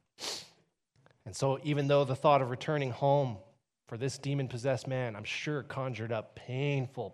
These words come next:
painful memories, Jesus is able to send him back there in order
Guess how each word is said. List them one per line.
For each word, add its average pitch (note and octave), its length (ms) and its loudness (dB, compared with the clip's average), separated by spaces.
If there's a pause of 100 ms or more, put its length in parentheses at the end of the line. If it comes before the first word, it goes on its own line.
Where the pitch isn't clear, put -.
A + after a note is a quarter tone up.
painful C#3 540 -4
memories, G2+ 640 -12 (1300)
Jesus C#3 520 -4
is A2 120 -6
able C3 300 -2
to A#2 80 -10
send C#3 360 -2
him B2+ 200 -2
back A#2 380 -4
there E2+ 260 -14 (1400)
in A#2+ 120 -2
order B2+ 540 0